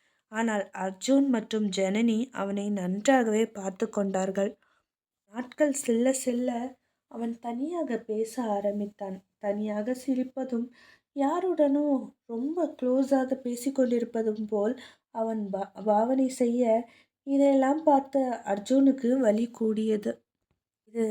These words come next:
அர்ஜுனுக்கு மட்டுமில்லை, சந்தோஷின் அம்மாவுக்குமே மரண வலியாகத்தான் இருந்தது. சந்தோஷின் அப்பா கோயில் திருவிழா முடிந்த உடனேயே அவர்கள் ஊருக்கு போய்விடலாம்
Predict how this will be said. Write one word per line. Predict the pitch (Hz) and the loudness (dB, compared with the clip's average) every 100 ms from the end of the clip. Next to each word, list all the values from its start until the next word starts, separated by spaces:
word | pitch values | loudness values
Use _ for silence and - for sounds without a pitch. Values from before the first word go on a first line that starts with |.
| 190 | -2
அர்ஜுனுக்கு | 180 180 - 254 277 277 240 | -8 -10 -2 0 0 -2 -2
மட்டுமில்லை, | 226 - 254 240 233 220 208 214 _ _ _ _ - | -2 -4 -6 -2 -4 -4 -6 -8 _ _ _ _ -14
சந்தோஷின் | - 285 285 359 349 294 247 - | -4 -4 -2 -2 -2 -2 -4 -6
அம்மாவுக்குமே | 202 220 269 269 262 254 240 233 233 247 _ | -6 -2 0 0 -2 -8 -4 -4 -6 -12 _
மரண | 202 196 202 262 302 | -6 -2 0 2 2
வலியாகத்தான் | 240 233 233 220 214 208 185 196 214 | 2 0 0 0 -2 -4 -6 -6 -6
இருந்தது. | 208 196 208 208 202 220 - _ _ _ _ _ _ _ | -6 -6 -6 -4 -4 -6 -12 _ _ _ _ _ _ _
சந்தோஷின் | - 277 294 381 381 349 302 240 | 0 0 0 -2 -2 0 0 0
அப்பா | 202 196 _ 247 233 190 - | -2 -6 _ 0 0 0 -6
கோயில் | - 240 294 311 | -2 0 2 0
திருவிழா | 311 247 240 240 214 | 2 4 4 2 2
முடிந்த | 190 196 233 254 | -2 -4 -2 0
உடனேயே | 240 220 226 233 233 214 226 - | 0 0 -2 0 0 0 -4 -8
அவர்கள் | 190 196 185 208 196 180 | -10 -6 0 0 0 -4
ஊருக்கு | 208 247 302 254 | 0 0 0 -4
போய்விடலாம் | 247 226 247 254 240 240 233 | -4 -6 -2 -2 -2 -2 -4